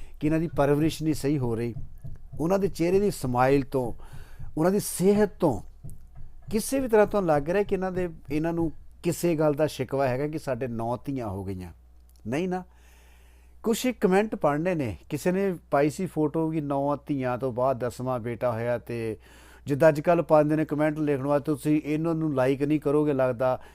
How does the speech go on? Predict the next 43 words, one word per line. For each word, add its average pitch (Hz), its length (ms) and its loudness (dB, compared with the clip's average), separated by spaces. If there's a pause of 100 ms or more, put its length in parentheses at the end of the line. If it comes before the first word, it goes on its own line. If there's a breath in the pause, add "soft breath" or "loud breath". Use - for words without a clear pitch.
(120)
ਕੁਛ 170 200 -2
ਇੱਦਾਂ 156 200 2
ਦਾ 147 60 2
ਲਿਖ 131 200 -2
ਕੇ 131 100 -8
ਪਾਇਆ 104 260 -2
ਸੀ। 120 180 -6
Anyway, 110 260 -4 (1900 soft breath)
ਪੰਜ 196 200 8
ਛੇ 233 200 0
ਸੌ 226 180 4
ਕੁਮੈਂਟ 202 300 0
ਸੀਗਾ, 156 240 2
ਸਾਰੇ 156 280 2
ਦਿਖਾ 143 280 -2
ਸਕਦਾ, 175 220 2
ਪਰ 190 180 2
ਦੋ 180 180 -2
ਚਾਰ 190 220 0
ਕੁਮੈਂਟ 170 360 -4
ਮੈਂ 196 120 -4
ਤੁਹਾਨੂੰ 190 220 -4
ਜ਼ਰੂਰ 143 280 0
ਪੜ੍ਹਾਵਾਂਗਾ, 120 580 -2 (800 soft breath)
ਜਿਹੜੇ 190 340 6 (160)
ਜ਼ਿਆਦਾਤਰ 139 520 4
ਸਾਡੇ 151 280 2
ਪੰਜਾਬੀਆਂ 139 600 0
ਦੇ 160 100 0
ਕੁਮੈਂਟ 117 380 -6
ਨੇ, 101 320 -6
ਕਿਉਂਕਿ 131 240 -4
ਸਾਡੀ 131 380 -2
ਬਸ 139 340 -4
ਇੱਕਦਮ 147 540 0 (180)
ਠਾ 294 300 4
ਕਰਦਾ 123 340 0
ਕੁਮੈਂਟ 127 380 -6
ਮਾਰਦੇ 101 400 -4
ਹਾਂ 98 60 -4
ਅਸੀਂ, 90 200 -10
ਹੈ 117 80 -4
ਨਾ। 180 140 -4